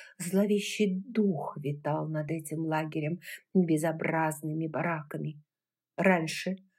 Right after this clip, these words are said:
при Хью Элсинге такого не было. Скарлетт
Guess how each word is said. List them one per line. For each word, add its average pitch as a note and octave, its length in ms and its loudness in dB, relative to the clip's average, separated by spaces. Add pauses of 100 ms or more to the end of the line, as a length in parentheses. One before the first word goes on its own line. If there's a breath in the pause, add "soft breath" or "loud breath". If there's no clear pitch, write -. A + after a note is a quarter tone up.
(140)
при G3+ 240 6
Хью F#3 460 2
Элсинге F#3 560 2
такого F#3+ 400 0
не G3+ 220 0
было. C#3+ 220 -8 (640)
Скарлетт E3 680 0